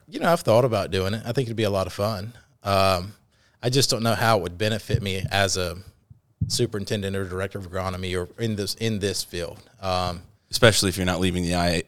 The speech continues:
Speaker 2: eighty-five corridor.
Speaker 1: Exactly. There you go.
Speaker 2: Okay, so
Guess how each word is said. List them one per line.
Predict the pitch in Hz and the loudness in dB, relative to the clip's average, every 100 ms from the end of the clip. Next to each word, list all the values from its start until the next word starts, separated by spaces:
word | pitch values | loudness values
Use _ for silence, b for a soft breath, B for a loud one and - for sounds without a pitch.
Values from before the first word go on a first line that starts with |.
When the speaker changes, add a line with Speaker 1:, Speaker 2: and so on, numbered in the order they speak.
| - | -2
Speaker 2:
eighty-five | 90 82 82 - | -2 0 -2 0
corridor. | 101 82 62 - | 0 0 -4 -10
Speaker 1:
Exactly. | 87 95 85 - - - - _ - | -8 -4 -4 -6 -16 -20 -20 _ -8
There | 95 | -6
you | 82 87 | -6 -10
go. | - b b b b b - | -16 b b b b b 4
Speaker 2:
Okay, | 123 110 82 | 4 6 2
so | - 104 92 87 | 4 6 6 4